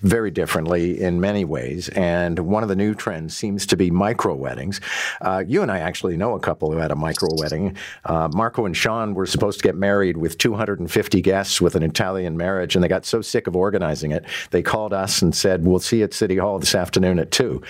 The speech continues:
And then we all went for dinner at Canoe. And that's kind of what more and more people are doing.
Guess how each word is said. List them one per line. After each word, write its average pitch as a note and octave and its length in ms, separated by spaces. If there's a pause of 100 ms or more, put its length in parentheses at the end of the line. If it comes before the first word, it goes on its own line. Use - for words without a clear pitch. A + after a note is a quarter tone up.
(220)
And G#2 100
then G#2 100
we G2+ 120
all G2+ 160
went G2 180
for G2+ 120
dinner G2+ 280
at E2+ 120
Canoe. F#2+ 340 (320)
And G2+ 160
that's A#2+ 220
kind C3+ 280
of G#2 60
what G#2+ 240
more A2 240
and G#2+ 80
more G#2 180
people A2 260
are D#2+ 100
doing. E2 360